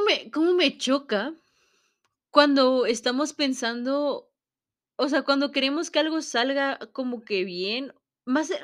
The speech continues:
en especial con o, con otras perso-, o sea, que in-, que involucran a otras personas?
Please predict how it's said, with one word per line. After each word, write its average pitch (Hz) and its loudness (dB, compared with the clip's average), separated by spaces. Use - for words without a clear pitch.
en 285 -2
especial 277 -6
con 330 -2
o, 247 -2
con 233 -4
otras 262 -6
perso-, 208 -6
o 208 -6
sea, 226 -8
que 240 -4
in-, 214 -6
que 240 -6
involucran 226 -2
a 190 -2
otras 214 -10
personas? 180 -16